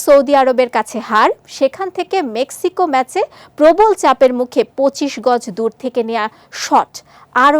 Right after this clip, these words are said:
একবার বিশ্বকাপ জয়ী এ তারকা হয়ে উঠলেন সে পার্থক্য গড়ে দেয়া মানুষটা। এরপর বাকি সব জটিলতা পেরিয়ে লুসাইল স্টেডিয়ামে মেসি হলেন অমর, হয়ে উঠলেন সর্বকালের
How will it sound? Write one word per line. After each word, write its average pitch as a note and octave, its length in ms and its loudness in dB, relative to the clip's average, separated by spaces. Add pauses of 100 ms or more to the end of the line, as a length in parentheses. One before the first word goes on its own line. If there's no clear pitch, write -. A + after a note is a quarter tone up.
(100)
একবার G#3+ 240 -2 (100)
বিশ্বকাপ A3 420 -4 (100)
জয়ী G#3+ 160 0 (140)
এ - 20 -2 (120)
তারকা A3 380 0
হয়ে B3+ 180 4
উঠলেন D4+ 240 -2 (120)
সে A#3+ 120 -2 (160)
পার্থক্য - 440 -6 (140)
গড়ে G#3 220 -2
দেয়া A3 160 0 (320)
মানুষটা। G#3 420 -6 (560)
এরপর F4+ 240 4 (180)
বাকি C#4+ 260 2 (100)
সব D#4+ 220 0
জটিলতা C#4 460 -2 (100)
পেরিয়ে C#4+ 300 -4 (320)
লুসাইল C#4 420 -2 (120)
স্টেডিয়ামে B3+ 540 0 (100)
মেসি C4 360 -2
হলেন C4+ 220 2 (280)
অমর, G3+ 260 -4 (340)
হয়ে A#3+ 240 4
উঠলেন C#4 220 0 (160)
সর্বকালের C4 680 -2